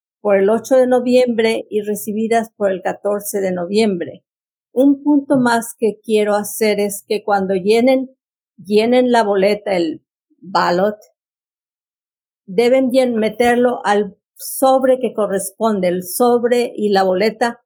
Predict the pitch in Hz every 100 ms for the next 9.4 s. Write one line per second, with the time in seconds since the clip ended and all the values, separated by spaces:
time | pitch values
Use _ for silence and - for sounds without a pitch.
0 | _ _ _ _ 240 233 254 254 247 247
1 | 254 247 214 190 180 - _ _ _ 214
2 | 196 202 196 190 185 185 - 226 196 165
3 | - _ _ _ _ _ _ 220 208 214
4 | 208 208 _ _ 180 _ _ 180 202 202
5 | 226 226 233 247 220 226 226 214 208 208
6 | 226 220 214 - 220 208 190 190 233 226
7 | 202 185 175 208 196 202 185 190 190 -
8 | _ _ 196 180 202 190 202 180 180 226
9 | 220 208 208